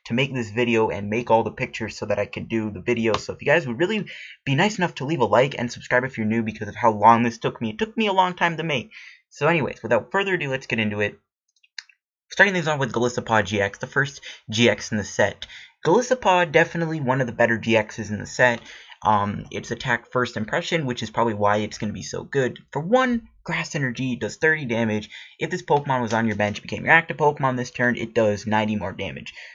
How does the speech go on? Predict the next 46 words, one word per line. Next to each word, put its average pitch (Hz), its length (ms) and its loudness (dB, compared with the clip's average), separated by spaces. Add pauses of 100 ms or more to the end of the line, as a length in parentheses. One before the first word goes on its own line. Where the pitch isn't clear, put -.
So 151 100 -6
you 175 100 0
can 170 120 0
do 160 120 4
a 127 40 6
hundred 131 220 -2
and 117 100 0
twenty. 110 420 0 (220)
First 175 200 2
impression 135 440 2
works 113 280 0
like 98 140 0
Scizor 113 580 -4
E 110 140 -2
X's 113 340 -4
attack. - 440 -10 (380)
Um, 101 420 -2 (320)
and 139 440 0
Golisopod 220 640 0
can 196 160 -6
be 196 80 -8
used 180 240 -6
with 165 100 -12
Force 151 280 -2
Giant 135 260 -2
Plants, 131 340 -4
which 113 140 -8
is 107 100 -12
really 95 220 -4
good. 73 240 -8 (240)
Its 135 160 -2
other 220 160 4
attack, 151 400 2
Armor 123 340 4
Press, - 680 2
uh, 85 280 -4 (360)
three 139 200 0
for 127 160 2
a 104 80 0
hundred, 107 420 -2
taking 113 300 -4
twenty 110 240 0
less. 104 240 0
Not 202 180 2
bad. 104 220 -2
It 92 160 -12